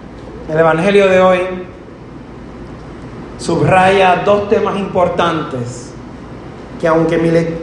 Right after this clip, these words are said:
mi lectura del sermón va a ir dirigida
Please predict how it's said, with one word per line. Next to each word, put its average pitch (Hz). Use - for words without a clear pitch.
mi 160
lectura 214
del 165
sermón 190
va 175
a 170
ir 180
dirigida 180